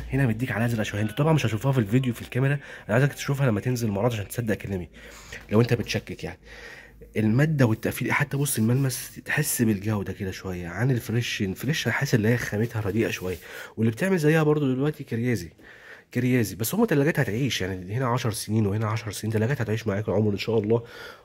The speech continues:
وتزيد كمان يعني. بس انا شايف كخامه لا مش احسن حاجه، ومفروض ما دام بقى خامتك مش احسن حاجه سعرك يبقى مهاول. يعني تلاجات فريش دلوقتي سعرها غالي.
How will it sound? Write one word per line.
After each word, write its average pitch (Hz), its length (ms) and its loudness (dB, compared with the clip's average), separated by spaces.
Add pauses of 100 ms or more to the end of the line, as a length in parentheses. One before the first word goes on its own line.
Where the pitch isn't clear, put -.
وتزيد 104 560 -2
كمان 95 320 -2
يعني. 85 280 -8 (520)
بس 113 240 0
انا 165 80 0
شايف 123 220 -4
كخامه 143 480 0 (120)
لا 139 260 0
مش 107 160 -2
احسن 127 240 -2
حاجه، - 360 -8 (380)
ومفروض 113 680 2
ما 127 80 6
دام 139 160 4
بقى 135 140 2
خامتك 147 380 -2
مش 101 140 -6
احسن 139 220 -4
حاجه 156 300 -6 (260)
سعرك 185 400 0
يبقى 139 160 2
مهاول. 139 340 4
يعني 104 140 2
تلاجات 120 220 0
فريش 147 320 -4
دلوقتي 139 300 0 (340)
سعرها 135 320 2
غالي. 139 380 -4